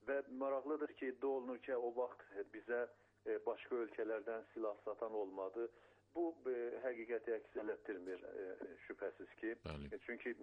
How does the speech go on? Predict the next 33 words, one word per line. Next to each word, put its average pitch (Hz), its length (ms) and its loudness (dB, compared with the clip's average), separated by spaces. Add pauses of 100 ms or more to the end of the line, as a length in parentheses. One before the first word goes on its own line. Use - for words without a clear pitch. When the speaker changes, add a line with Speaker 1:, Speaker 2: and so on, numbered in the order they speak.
(140)
Speaker 1:
bilirsiniz 113 440 -4
ki, 110 140 -6
dünya 110 340 0 (140)
silah 113 300 2
bazarında 98 580 2 (400)
istədiyin, 123 560 0 (380)
e, 104 100 4 (400)
yerdən 117 480 2 (160)
silah 110 320 2 (180)
əldə 107 380 2
edə 104 180 2
bilərsən. 90 540 -2
Yəni 95 240 -4
silah 104 240 0 (160)
tədarükü 101 560 0
təkcə, 110 320 2 (480)
e, 107 160 2
İsrailin, 107 640 0 (400)
e, 98 220 -2 (140)
silah 110 320 0
satışı 107 340 -2
ilə 110 160 0
məhdudlaşmır. 98 720 -4 (520)
E, 139 120 2 (400)
ona 180 120 2
görə 170 200 2
də 147 160 2
hesab 160 260 2
edirəm 151 260 2
ki, 135 160 -2
bunu 139 280 2 (220)
daha 127 340 2
çox, 131 160 2